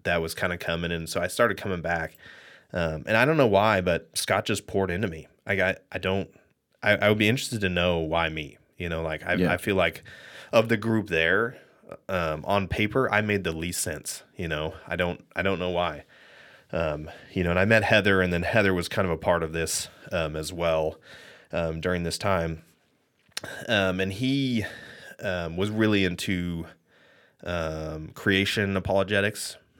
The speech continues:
Speaker 1: Um, and, uh, I just remember, like, learning some of that stuff and going, like,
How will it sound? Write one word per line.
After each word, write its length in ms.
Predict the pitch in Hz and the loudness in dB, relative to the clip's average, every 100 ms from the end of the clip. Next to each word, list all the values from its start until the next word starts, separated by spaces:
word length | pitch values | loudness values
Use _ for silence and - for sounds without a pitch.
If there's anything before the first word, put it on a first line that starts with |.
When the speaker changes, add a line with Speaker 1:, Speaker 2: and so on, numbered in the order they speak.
| - - | -20 -8
Speaker 1:
Um, 480 | 87 82 82 82 - _ - | -4 -4 -6 -10 -18 _ -4
and, 380 | 98 90 87 87 | -2 0 -2 0
uh, 280 | 82 80 76 _ - _ _ _ _ _ _ _ _ _ _ _ _ _ _ _ _ _ - | 2 0 -4 _ -20 _ _ _ _ _ _ _ _ _ _ _ _ _ _ _ _ _ -2
I 100 | 135 | 2
just 220 | 151 147 | 2 2
remember, 440 | 151 131 123 113 | 4 4 4 4
like, 180 | 104 90 | 4 2
learning 320 | 90 98 101 98 | 2 2 2 0
some 160 | 104 | -2
of 20 | 95 | 0
that 160 | 85 | -2
stuff 260 | - 98 95 | 0 0 0
and 120 | 95 | -2
going, 340 | 92 92 87 85 | 0 0 -2 -2
like, 300 | 82 78 | -4 -4